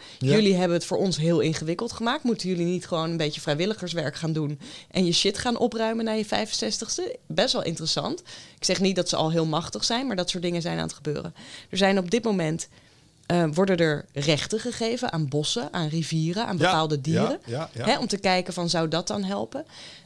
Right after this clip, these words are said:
Speaker 2: Er zijn best wel veel bedre-, bedrijven die begonnen zijn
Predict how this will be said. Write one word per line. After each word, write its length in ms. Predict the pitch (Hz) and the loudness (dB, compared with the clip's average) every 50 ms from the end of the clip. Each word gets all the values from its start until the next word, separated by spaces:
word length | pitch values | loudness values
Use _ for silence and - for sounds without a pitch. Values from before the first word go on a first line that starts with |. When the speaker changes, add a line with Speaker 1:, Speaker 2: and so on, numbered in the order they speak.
| _ _ | _ _
Speaker 2:
Er 120 | - 208 | 0 2
zijn 400 | 208 220 214 214 214 208 202 214 - - | 4 6 6 6 4 2 0 -4 -6 -2
best 260 | 160 196 254 311 - | 2 2 2 4 4
wel 140 | 269 214 190 | 0 0 0
veel 200 | - 208 190 170 | 0 -2 -2 -2
bedre-, 380 | 175 156 - 175 190 196 - - | -2 -2 2 2 2 2 2 0
bedrijven 480 | 185 180 175 180 185 180 180 175 175 175 | -4 -4 -2 2 2 2 2 2 0 -2
die 80 | 160 170 | -2 -2
begonnen 480 | 151 160 147 - - 254 285 294 226 170 | -2 -4 -6 -2 0 2 2 4 2 2
zijn 400 | 147 147 139 143 143 139 147 | 2 0 0 -2 -4 -6 -8